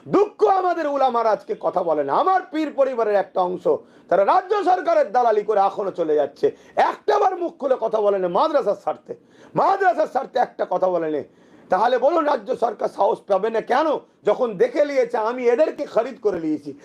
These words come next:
এই আলেম উলামা পীর যারা এদেরকে আমি অর্থ দিয়ে কিনে নিয়েছি, এরা আমার কিনা গোলাম হয়ে গেছে, অতএব এদের মাদ্রাসাকে ভেঙে দাও। কয়েকদিন আগে আপনি দেখলেন না কলকাতায় আন্দোলন হচ্ছিল, বত্রিশটা মাদ্রাসাকে বন্ধ করে দিয়েছে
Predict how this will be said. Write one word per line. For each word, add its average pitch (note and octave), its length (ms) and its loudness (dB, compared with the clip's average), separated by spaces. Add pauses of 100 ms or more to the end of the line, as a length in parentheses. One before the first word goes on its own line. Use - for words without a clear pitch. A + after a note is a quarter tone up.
(180)
এই D4 180 2
আলেম D#4 460 2
উলামা D#4 480 0 (420)
পীর F4 220 4
যারা E4 320 4
এদেরকে C#4+ 220 2
আমি C#4 120 2
অর্থ D4+ 320 2
দিয়ে C#4 180 -2
কিনে F4 300 2
নিয়েছি, A3+ 540 -6 (200)
এরা D4 180 2
আমার E4 340 0
কিনা D#4 360 0
গোলাম B3+ 400 0
হয়ে C4 200 2
গেছে, G#3+ 240 0
অতএব G#3 300 0
এদের G#3 200 2
মাদ্রাসাকে F3+ 340 0
ভেঙে D3+ 220 -2
দাও। C#3 200 0 (260)
কয়েকদিন E4+ 500 2
আগে B3 160 -2
আপনি B3 200 -2
দেখলেন B3+ 280 -2
না B3 60 -4
কলকাতায় G#3+ 460 0
আন্দোলন A3 300 2
হচ্ছিল, A#3+ 260 0
বত্রিশটা D4 680 0
মাদ্রাসাকে G#3+ 360 -2
বন্ধ E3+ 240 -2
করে D3 220 -2
দিয়েছে C#3+ 340 0